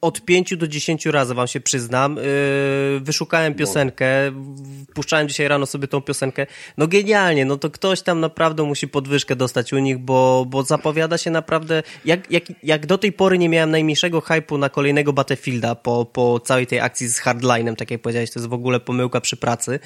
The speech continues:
Speaker 1: E, i z początkowymi problemami z Battlefieldem czwartym, serwerami i w ogóle i z kodem gry, gdzie dopiero po roku czasu można było grać.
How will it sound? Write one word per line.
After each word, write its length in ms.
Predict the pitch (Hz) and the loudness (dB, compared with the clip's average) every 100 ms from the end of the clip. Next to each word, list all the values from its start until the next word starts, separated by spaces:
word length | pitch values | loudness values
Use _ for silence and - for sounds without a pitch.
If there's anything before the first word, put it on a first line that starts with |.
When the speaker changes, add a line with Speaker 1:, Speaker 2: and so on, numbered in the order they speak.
| - - - - | -12 -14 -12 -4
Speaker 1:
E, 260 | 123 123 | 2 2
i 240 | 123 151 156 | 2 0 0
z 80 | |
początkowymi 680 | - 147 143 - 143 147 139 | 0 0 0 0 0 0 0
problemami 600 | - 135 135 131 135 131 | 0 2 2 4 2 0
z 60 | 123 | 0
Battlefieldem 600 | 127 127 120 139 131 120 | -2 0 -4 -2 -2 -2
czwartym, 480 | - 131 127 131 117 | 0 0 0 -2 -2
serwerami 840 | 127 120 127 127 127 117 120 123 | -2 0 0 0 0 -4 -6 -6
i 60 | 123 | 0
w 40 | |
ogóle 360 | 127 127 127 123 | 0 2 2 2
i 100 | 120 | 0
z 100 | - | -2
kodem 320 | 139 127 123 | -2 0 0
gry, 180 | 123 127 | 0 -2
gdzie 180 | 120 123 | -2 -4
dopiero 320 | 123 131 123 | -2 -2 -2
po 160 | - 123 | 0 0
roku 220 | 131 127 | 0 0
czasu 260 | 131 - | -2 -2
można 240 | 127 120 123 | -4 -4 -2
było 160 | 123 | -2
grać. 280 | 120 123 135 | -2 -2 -4